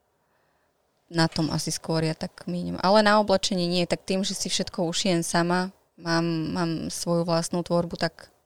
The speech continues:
minimálne chodievam či už do obchodu, alebo si kupujem niekde niečo iné. Pretože bohužiaľ u nás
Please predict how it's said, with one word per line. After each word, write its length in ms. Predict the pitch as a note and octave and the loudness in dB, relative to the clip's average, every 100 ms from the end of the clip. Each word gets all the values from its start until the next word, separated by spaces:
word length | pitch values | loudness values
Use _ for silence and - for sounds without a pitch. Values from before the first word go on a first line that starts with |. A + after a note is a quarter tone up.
| _ | _
minimálne 960 | - F#3 G3 F3+ D#3 D3+ D#3 E3+ D#3+ E3 | -6 0 2 2 2 -2 -2 -4 -4 -4
chodievam 1040 | - E3 E3+ - F#3 E3+ E3+ E3+ E3+ F3+ _ _ _ _ _ | -4 -6 -6 -8 -6 -6 -6 -6 -8 -12 _ _ _ _ _
či 120 | - | -4
už 160 | G3 F3+ | 0 0
do 140 | E3+ D#3+ | 2 4
obchodu, 400 | D#3+ - E3+ E3 | 4 2 2 4
alebo 220 | D3 D#3 | 2 -2
si 120 | D#3+ | -6
kupujem 360 | - - - D#3+ | -8 -14 -6 -6
niekde 320 | D#3+ F3 E3 | -4 -6 -6
niečo 380 | E3+ E3 - - | -6 -6 -8 -8
iné. 380 | - D#3 F#3 A#3 - _ _ _ _ _ _ _ | -6 -2 -2 -4 -8 _ _ _ _ _ _ _
Pretože 640 | F3+ E3 - E3 D#3+ E3+ E3 D#3+ D#3+ D#3+ | -4 -4 -2 -2 0 0 0 2 0 0
bohužiaľ 600 | D#3+ E3+ E3 E3+ D#3+ D#3+ | 0 -2 -2 -2 0 -2
u 80 | F3 | 0
nás 400 | E3 D#3 - | 0 -2 -6